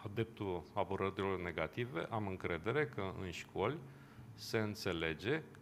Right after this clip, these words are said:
că obligativitatea purtării măștii în spațiile interioare, cu excepțiile precizate deja, derularea orelor de educație fizică sau, uh, preșcolari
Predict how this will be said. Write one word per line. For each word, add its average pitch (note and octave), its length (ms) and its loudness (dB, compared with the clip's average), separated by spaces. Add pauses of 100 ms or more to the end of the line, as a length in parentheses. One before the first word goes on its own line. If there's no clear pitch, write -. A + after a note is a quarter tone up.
că A2 60 2
obligativitatea F#2+ 920 2
purtării F2+ 460 0
măștii F2 400 -2
în D#2+ 60 -4
spațiile F2 580 2
interioare, E2+ 640 2
cu A2+ 200 0
excepțiile F#2 600 0
precizate F2+ 680 0
deja, D#2 540 2
derularea E2 440 2
orelor D#2+ 300 0
de D2+ 80 -4
educație D#2 520 -2
fizică D#2+ 520 -6
sau, D#2+ 400 0 (500)
uh, D2 400 0 (640)
preșcolari F2 720 4